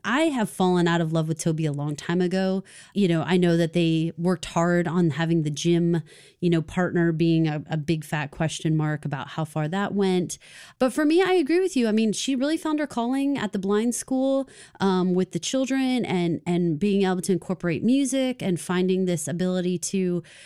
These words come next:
just sort of mesh all parts of her life, you know, her personal motherhood with her love of music and everything. I think it's a really great storyline for her.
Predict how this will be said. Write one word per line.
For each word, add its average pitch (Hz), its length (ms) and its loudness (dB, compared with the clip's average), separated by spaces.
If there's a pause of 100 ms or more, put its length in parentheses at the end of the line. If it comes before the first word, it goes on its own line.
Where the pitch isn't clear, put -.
(120)
just 247 180 0
sort 330 160 0
of 233 80 2
mesh 202 420 2
all 202 180 0
parts 190 340 -4
of 233 80 -2
her 247 160 0
life, 262 340 -2
you 214 80 2
know, 190 300 2
her 175 240 -2
personal 190 640 -2 (300)
motherhood 202 760 2
with 180 360 0
her 175 120 -4
love 156 220 -2
of 147 160 -6
music 220 480 0
and 196 80 0
everything. 196 280 -2
I 220 80 -4
think 392 240 -2
it's 359 140 -4
a 311 80 -2
really 226 380 0
great 190 500 -2 (140)
storyline 214 560 -2
for 240 120 -6
her. 254 200 -4